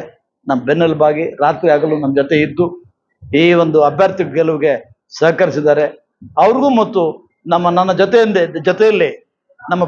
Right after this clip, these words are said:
ಪಕ್ಷದ ಎಲ್ಲ ಮುಖಂಡರು, ನಾನು ಹೆಸರಿಟ್ಟು ಹೇಳಿದ್ರೆ ಬಹಳ ಜನ ಇದ್ದಾರೆ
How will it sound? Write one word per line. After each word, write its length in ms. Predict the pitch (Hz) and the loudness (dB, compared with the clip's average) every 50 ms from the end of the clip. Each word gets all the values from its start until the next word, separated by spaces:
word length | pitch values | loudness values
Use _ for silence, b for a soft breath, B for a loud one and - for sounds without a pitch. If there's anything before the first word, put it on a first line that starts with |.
| - | -2
ಪಕ್ಷದ 220 | 185 - - 202 196 180 190 | -2 -4 -2 0 2 2 4
ಎಲ್ಲ 200 | 226 269 285 294 294 262 | 4 4 4 2 2 2
ಮುಖಂಡರು, 420 | 233 214 170 220 208 185 - - - - - - - - - - - - _ _ _ _ - - - _ _ - | 0 2 2 0 0 2 -2 -4 -6 -8 -14 -20 -20 -20 -20 -20 -20 -20 _ _ _ _ -20 -20 -20 _ _ -2
ನಾನು 140 | 175 175 175 180 | -2 2 2 2
ಹೆಸರಿಟ್ಟು 340 | 170 180 190 208 185 185 185 185 | 2 2 2 0 0 0 0 2
ಹೇಳಿದ್ರೆ 240 | 180 180 170 175 165 156 | 2 2 2 0 2 2
ಬಹಳ 120 | 156 165 180 180 175 | 2 4 2 2 2
ಜನ 100 | 175 165 156 147 | 0 0 0 -2
ಇದ್ದಾರೆ 220 | 135 139 139 160 | -2 -2 -4 -4